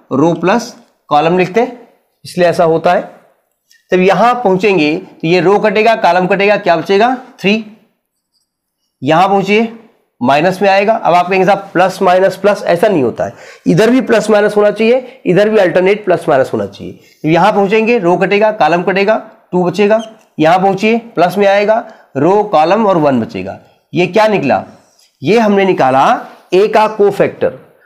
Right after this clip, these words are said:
अब adjoin ए क्या बताया गया था? Adjoin of A बताया गया है transpose of B। बी को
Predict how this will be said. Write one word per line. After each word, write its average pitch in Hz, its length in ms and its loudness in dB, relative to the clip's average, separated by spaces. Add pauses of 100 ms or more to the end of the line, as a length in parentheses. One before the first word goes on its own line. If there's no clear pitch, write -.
(120)
अब 180 260 -2
adjoin 185 500 0
ए 240 100 2
क्या 247 180 0
बताया 180 280 0
गया 120 220 -2
था? 95 180 -16 (680)
Adjoin 165 500 0
of 233 220 -2
A 202 140 2
बताया 175 340 0
गया 143 200 0
है 180 360 0 (400)
transpose 175 680 0
of 180 200 0
B। 131 220 -2 (340)
बी 220 280 0
को 247 180 0